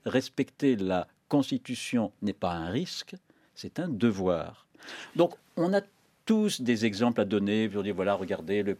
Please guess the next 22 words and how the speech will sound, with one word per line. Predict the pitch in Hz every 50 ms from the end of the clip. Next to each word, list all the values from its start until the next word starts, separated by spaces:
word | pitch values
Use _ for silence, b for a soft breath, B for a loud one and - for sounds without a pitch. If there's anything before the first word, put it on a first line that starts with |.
| _ - -
le | 113 101
conseiller | - - 98 - - 104 92 95 95
de | 85 98
droite, | 87 - - 98 104 104 101 - -
il | 95 92 92
va | 82 98
sanctionner | 95 - 101 95 - - 95 92 95
la | 95 92
majorité | 95 92 85 98 90 87 - 104
de | 95 101
gauche, | 101 82 104 104 101 95
le | 101 90
conseiller | - 98 - - 101 95 101 92
de | 98 101
gauche, | 92 90 104 101 101 -
il | 107
va | 92 95
sanctionner | - - 95 - - 101
la | 95 98
majorité | 90 95 98 92 98 95
de | 87 95
droite. | 85 87 98 101